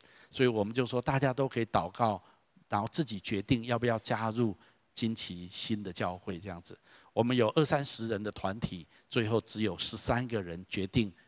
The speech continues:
一起加入这个新的教会。那这十三个人有几个家庭啊？一共另外有五个孩子，所以一共大人十三个人，孩子五个人，十八个人，我们开始惊奇教会。那一九九五年的一月一号，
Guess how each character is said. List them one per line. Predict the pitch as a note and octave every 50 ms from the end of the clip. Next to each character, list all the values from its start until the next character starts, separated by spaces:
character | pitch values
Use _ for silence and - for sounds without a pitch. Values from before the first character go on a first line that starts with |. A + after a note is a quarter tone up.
| _ _ _ _
一 | -
起 | A#2 - - - F#2+ D#2+ -
加 | - - G#2+ G2+ G#2
入 | F#2+ G2 G2 E2+ F2+ _ _ _
这 | - G2
个 | F#2+ F2+
新 | F2 - - - F#2
的 | F#2 F2+
教 | E2 - G#2+ F2+ F2
会。 | F2+ - G#2 F#2 E2 - _ _ - _ _ _
那 | - A2
这 | F#2+ A#2
十 | G#2 - - A2+
三 | - C3 B2 B2
个 | A#2 A#2+
人 | G#2 G2 F2+ F2+ G2 G#2 - _ _ _
有 | - F#2+ F#2 F2
几 | - - G2+ F2
个 | G#2
家 | G2+ - B2 A2+ A#2+
庭 | B2 - - F#2 F2 F2+ F#2+ G2+ _ _ _ _
啊？ | - F#2+ F#2+
一 | G2
共 | G2+ - A#2 A2 G#2+ A2
另 | B2 A#2
外 | A2+ A2
有 | G2+ F#2 F#2+
五 | G2+ G2+ F#2+
个 | F2 - G2
孩 | - - - E2
子， | F#2 - F2+
所 | F2 - A2+
以 | G2+
一 | G2+
共 | A#2 - D3 C3+ B2 - _
大 | - E3+ D#3 A#2+
人 | A2 G#2+ G2 G#2
十 | A2 - A2
三 | - - A2+ A2 G#2
个 | G2+ G2+
人， | F#2 F#2 F2 E2+ F#2
孩 | G2 - - F#2+ G#2
子 | G#2 - - F#2+ F#2 -
五 | G#2 F2+
个 | E2 - G2+ F#2
人， | F2 E2+ D#2 F2 F#2 - - - -
十 | - - A#2+
八 | A2 - - C3+ C3 C3+
个 | B2+ - B2 G#2+
人， | F#2+ F#2 F#2 F#2 G#2+ A2+ - - - - _ _
我 | G2 F2+
们 | E2+ F#2 -
开 | - - A2 G2+
始 | - - F2
惊 | D#2+ - G#2 G2+
奇 | G#2 - -
教 | - - G2 F2
会。 | F2 - F#2 E2+ E2 - _ - - - - _ _ _ _ _
那 | - A#2 G#2+ -
一 | F#3 G3+
九 | F#3+ F#3 B2+
九 | - - D3 E3+
五 | E3+ D3
年 | A#2+ A2+ A2+
的 | A#2+ -
一 | - D#3+
月 | F3 F3+ D#3+
一 | D3+ C#3+ C#3 D3+
号， | D3 - - D3 B2 G#2+ G2+ -